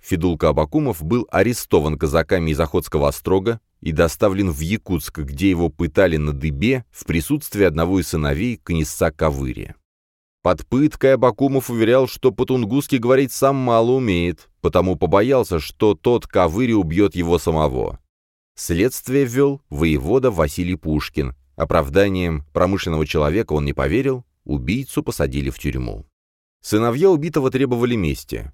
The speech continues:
Как записал воевода Пушкин, после Кавыри осталось двенадцать сыновей, и который сын его ныне в Якутске бил челом, чтоб в Вилете убийцу отца его повесить или им отдать его убить.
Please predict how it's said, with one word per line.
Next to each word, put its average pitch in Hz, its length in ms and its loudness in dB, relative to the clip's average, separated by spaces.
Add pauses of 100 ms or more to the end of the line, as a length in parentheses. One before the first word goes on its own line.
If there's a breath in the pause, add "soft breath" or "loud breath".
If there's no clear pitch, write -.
(140)
Как 98 200 2
записал 87 460 2
воевода 78 420 2
Пушкин, - 560 -4 (380)
после 80 400 2
Кавыри 85 400 0
осталось 90 560 0
двенадцать 80 580 -2
сыновей, 82 460 0
и - 180 -4
который 95 380 2
сын 120 240 -2
его 92 260 2
ныне 95 320 0
в 69 60 -6
Якутске 82 560 -4
бил 76 260 0
челом, 98 580 0
чтоб - 460 -2
в 92 80 -4
Вилете 90 880 -2
убийцу 85 640 -2
отца 85 340 0
его 76 220 0
повесить 80 680 -2
или 92 200 -2
им 135 200 0
отдать 104 360 0
его 73 280 0
убить. 64 480 -10